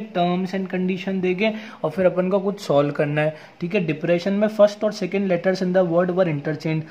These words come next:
also the third and fourth are interchanged, और fifth and sixth को भी कर दिया, and so on को कर दिया, मतलब वन, टू हो गए, थ्री, फ़ोर हो गए, फ़ोर, फ़ाइव हो गए, fifth, sixth हो गए, तो ऐसा करके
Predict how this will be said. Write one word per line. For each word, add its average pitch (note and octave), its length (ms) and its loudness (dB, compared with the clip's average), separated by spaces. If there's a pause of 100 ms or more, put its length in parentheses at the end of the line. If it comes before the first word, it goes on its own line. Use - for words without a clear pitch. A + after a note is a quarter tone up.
(200)
also F#3+ 300 2
the A3 120 2 (140)
third F3+ 160 4
and F#3 160 0
fourth D#3 280 -2
are F3 120 4
interchanged, E3 440 -2
और F#3 100 2
fifth G3 320 -4
and G3+ 160 2
sixth - 260 -10
को E3 100 -6
भी F3 140 0
कर F3+ 160 0
दिया, F3 260 0 (320)
and G3+ 200 4
so G3+ 200 2
on G#3 200 4
को G3+ 60 -6
कर G3+ 200 4
दिया, G3+ 220 4
मतलब G#3 420 4 (320)
वन, F#3+ 240 4
टू A#3+ 200 0
हो A3 100 4
गए, A#3+ 220 2
थ्री, G#3+ 320 -6
फ़ोर A#3+ 240 0
हो A#3 100 4
गए, A3+ 260 -2
फ़ोर, G3 300 0
फ़ाइव A3 320 2
हो G#3+ 80 0
गए, A3 300 0 (420)
fifth, G3+ 180 -4
sixth - 260 -4
हो G#3+ 80 4
गए, A3+ 200 8 (380)
तो F#3+ 60 2
ऐसा F#3 220 2
करके G#3 320 -2